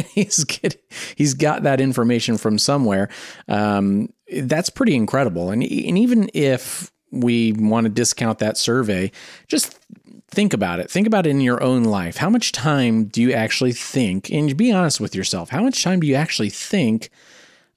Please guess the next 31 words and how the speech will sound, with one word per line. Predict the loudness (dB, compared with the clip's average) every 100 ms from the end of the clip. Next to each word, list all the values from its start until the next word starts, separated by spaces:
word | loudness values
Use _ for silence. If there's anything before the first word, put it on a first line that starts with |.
| _ -6
uh, | -2 0 0
uh, | -2 -4 -2
how | 0
much | 0 0
time | 0 2
do |
you | 0
take | 0 0 0
thinking | 0 0 0 2 2
about | 2 0 -2
the |
Holy | -2 0 0
Spirit? | -2 -6 -6 -6 -12 -20 -20 -12 -4
Right? | 0
I'm | 2 2
guilty | 2 0 0 0
of | 0
this | -2 -2
too, | 0 0 0
too. | -2 0 0
We | 2 0 0 -2
think | 0 0
a | 0
lot | 0 0
about, | 0 -2 -4 -10 -20 -20 _
uh, | -6 -4 -4 -6 -10
Jesus, | -4 0 0 2 0 -2
of | -6
course. | -4 0 0 -2 -4
We | -6
think, | -2 0 0 -4